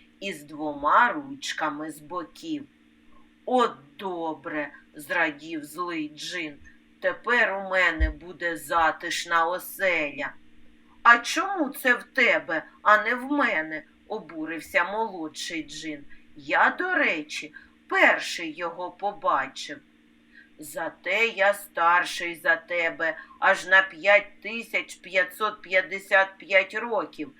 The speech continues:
і мені в такому похилому віці мулько спати в різних бляшанках. Ти собі ще знайдеш іншого глека».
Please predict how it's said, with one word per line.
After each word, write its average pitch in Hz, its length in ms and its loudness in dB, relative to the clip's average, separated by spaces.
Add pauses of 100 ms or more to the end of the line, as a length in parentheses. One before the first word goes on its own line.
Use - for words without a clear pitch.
(320)
і 185 140 -12
мені 170 420 -6
в - 80 -12
такому 170 580 -2
похилому 196 800 -4
віці 208 640 -10 (280)
мулько 240 580 -2
спати 202 600 0
в 190 80 -8
різних 175 600 -8
бляшанках. 226 1080 4 (540)
Ти 208 180 -6
собі 240 420 0
ще 330 360 -4
знайдеш 202 840 0
іншого 208 720 -2
глека». 202 600 0